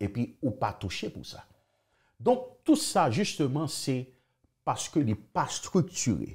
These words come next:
Pandan n ap pale de mache konpa a ki egziste, pandan swasantuitan, kounye a, n ap antre nan biznis mizik lan. Kounye a, nan biznis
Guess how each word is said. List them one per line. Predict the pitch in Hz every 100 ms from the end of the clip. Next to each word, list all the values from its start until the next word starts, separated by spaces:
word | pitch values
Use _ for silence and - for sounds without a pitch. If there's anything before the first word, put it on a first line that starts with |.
| -
Pandan | 127 127 190
n | 185
ap | -
pale | 151 117 120 101
de | 107 98 _ _ _ _ 101
mache | 113 101 - 190 -
konpa | 120 95 95 104
a | 110
ki | - 107
egziste, | 92 107 104 -
pandan | 90 87
swasantuitan, | 98 90 78 - 82 120
kounye | 127 113
a, | 107
n | 104
ap | 107
antre | 95 117 170 160 - _ _ 120
nan | 104 87 107
biznis | 208 107 139 269 320 - 113
mizik | 113 101 135 - 101
lan. | 87 -
Kounye | 95 85
a, | 90
nan | 82 78 85
biznis | 110 78 117 -